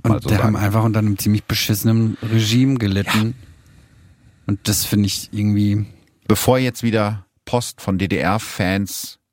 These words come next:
Speaker 1: kommt, äh, mir ist durchaus bewusst, dass es auch eben, äh,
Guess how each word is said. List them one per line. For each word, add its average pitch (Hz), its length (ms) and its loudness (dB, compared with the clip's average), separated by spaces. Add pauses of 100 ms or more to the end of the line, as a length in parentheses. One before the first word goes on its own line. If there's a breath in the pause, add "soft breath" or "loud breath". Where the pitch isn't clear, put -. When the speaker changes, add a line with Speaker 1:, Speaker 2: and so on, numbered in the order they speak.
Speaker 1:
kommt, - 640 -2
äh, 101 120 2 (800 loud breath)
mir 101 80 2
ist - 220 -4
durchaus 113 220 0
bewusst, 98 340 -2
dass 95 100 -4
es 92 160 -8
auch 92 220 -2
eben, 85 320 0
äh, - 160 -12